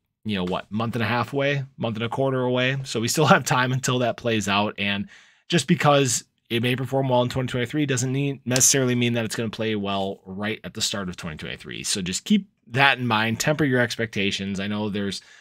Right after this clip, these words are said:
it's tough to really, you know, get on board with a lot of positivity right now, just because I know that all these things are still here in the crypto market.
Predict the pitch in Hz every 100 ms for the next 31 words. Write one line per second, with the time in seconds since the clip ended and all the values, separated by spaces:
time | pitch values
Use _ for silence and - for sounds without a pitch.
0 | - _ _ - 80 104 120 - - 175
1 | 185 - 160 143 151 156 143 135 - 120
2 | 117 110 123 117 113 117 117 113 107 110
3 | 110 104 - 170 156 139 127 117 113 98
4 | - 104 104 85 95 92 92 98 101 87
5 | - 87 90 92 - 87 90 73 85 -
6 | 95 87 - - 110 104 90 92 - -
7 | 170 104 - 143 113